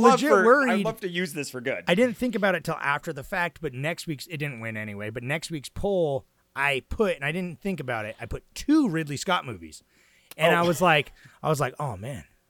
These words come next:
Speaker 2: After the lead singer of Smash
Speaker 1: <laughs>
Speaker 2: Mouth died, I was like, I don't know. Ridley Scott's getting up there, bud. I don't know <laughs> if I'm like
Speaker 1: I don't know. <laughs> I don't know, yeah.
Speaker 2: Uh, but, uh, you know, but Nicholas Winding Refn, he's, he's younger, I think. I mean, he's, like, fifty,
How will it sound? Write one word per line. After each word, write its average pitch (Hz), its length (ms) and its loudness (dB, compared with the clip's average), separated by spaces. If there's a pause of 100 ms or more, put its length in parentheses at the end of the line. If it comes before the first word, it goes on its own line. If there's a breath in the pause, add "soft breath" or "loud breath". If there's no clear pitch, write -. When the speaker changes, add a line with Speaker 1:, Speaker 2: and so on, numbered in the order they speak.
(360)
Speaker 2:
After 131 400 -2
the 117 220 -6
lead 139 180 -4
singer 127 180 -6
of - 80 -4
Smash 131 220 -2
Speaker 1:
<laughs> - 20 2
Speaker 2:
Mouth 120 220 0
died, 110 200 -4
I 113 60 -4
was 110 100 -8
like, 101 260 -10 (680)
I 143 100 -8
don't 175 140 -4
know. 147 140 -4
Ridley 127 240 -6
Scott's 139 340 -10
getting 87 180 -16
up 117 120 -14
there, 85 160 -14
bud. 87 180 -14
I 110 100 -6
don't 139 140 -4
know 147 100 2
<laughs> 143 60 0
if - 100 -2 (220)
I'm 196 180 8
like 175 200 6
Speaker 1:
I - 20 -2
don't 147 240 2
know. 156 120 0 (120)
<laughs> - 100 -6
I 220 140 4
don't - 200 0
know, 185 200 0
yeah. 127 140 2
Speaker 2:
Uh, 123 340 -2 (140)
but, 160 160 2
uh, 127 400 0
you 117 100 -12
know, 90 100 -16 (160)
but 113 200 -10 (100)
Nicholas 135 380 -8
Winding 127 260 -8
Refn, 107 240 -6 (600)
he's, 113 560 -14 (380)
he's - 140 -20
younger, 87 380 -16 (280)
I 104 80 -18
think. 101 300 -20 (100)
I 160 40 -14
mean, 156 100 -10
he's, 160 140 -12
like, 110 120 -16
fifty, 98 440 -20